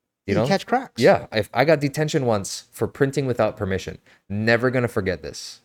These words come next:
Speaker 1: That, that was a thing.
Speaker 2: Printing without permission.
Speaker 1: Printing without permission. I don't know, I, it was just a thing, right? First detention I've ever gotten in my life, okay? I didn't realize that they send,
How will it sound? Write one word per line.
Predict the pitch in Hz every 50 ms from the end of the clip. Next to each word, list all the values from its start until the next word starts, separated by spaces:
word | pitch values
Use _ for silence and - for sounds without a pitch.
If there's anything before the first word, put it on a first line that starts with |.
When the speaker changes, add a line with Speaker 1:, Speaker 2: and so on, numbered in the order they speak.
| _ -
Speaker 1:
That, | 101 104 104 -
that | - 104
was | 110 110 98
a | 101
thing. | - - 175 202 202 180
Speaker 2:
Printing | 233 226 233 233
without | 202 190 - - - 139 143 156 156 -
permission. | - 151 135
Speaker 1:
Printing | 151 156 151 - 165 156
without | 151 131 139 131 117
permission. | 127 123 113 110 - - 85 82
I | 80 107
don't | 117 131 131
know, | 131
I, | - 107 117 101 - _
it | - 123
was | 127 131
just | 131 143 143 147
a |
thing, | 120 - 117 98 87 92
right? | 92 98 101 - - - _ _ _
First | - - 170 175 175 -
detention | 165 151 170 156 139 - 120
I've | 113 98 - -
ever | 120 117 127
gotten | 113 120 117 - 123
in | 113 107
my | 104
life, | 101 98 90 78 - - - - - _ _ _ _ _ _ _ 95
okay? | 101 113 139 - - - _ _ _ _ _ _ _ _ _ _ _ _ _ _ -
I | 117 120
didn't | 117 101 107 135 147 165 151 135
realize | 127 135 147 143 135 120 113 104 92
that | 110 90 -
they | 120 117
send, | 107 - - - - 113 117 123 139 143 147 - -